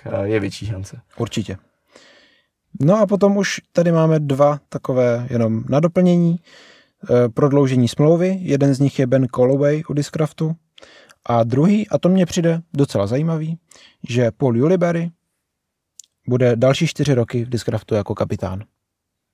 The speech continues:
Speaker 1: A to je, myslím, paráda, protože někoho takovýho jako Juliho mít jako kapitána v týmu je obrovská, jako má to obrovskou hodnotu.
Speaker 2: Já ho mám rád. A navíc teďka vydal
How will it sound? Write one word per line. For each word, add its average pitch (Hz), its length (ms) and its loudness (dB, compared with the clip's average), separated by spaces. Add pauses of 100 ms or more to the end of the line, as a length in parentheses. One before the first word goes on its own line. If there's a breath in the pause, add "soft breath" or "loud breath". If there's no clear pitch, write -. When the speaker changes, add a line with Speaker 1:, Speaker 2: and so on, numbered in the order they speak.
(800)
Speaker 1:
A - 60 -20
to - 120 -4
je, 104 60 0
myslím, 104 280 -4
paráda, 98 420 2
protože 101 600 -2 (840 soft breath)
někoho 120 320 -2
takovýho 117 440 -2
jako 113 180 0
Juliho 110 380 2
mít 107 280 -6
jako 110 180 -8
kapitána 101 500 -2
v - 60 -12
týmu 101 300 -4
je 98 160 4
obrovská, 95 800 -2 (480)
jako - 120 -8
má 104 120 2
to 101 100 -6
obrovskou 104 340 -4
hodnotu. 95 360 -8 (380)
Speaker 2:
Já 135 120 2
ho 156 80 4
mám 143 100 4
rád. 113 220 0 (600)
A 123 60 0
navíc 170 360 0
teďka - 260 -4
vydal 143 400 2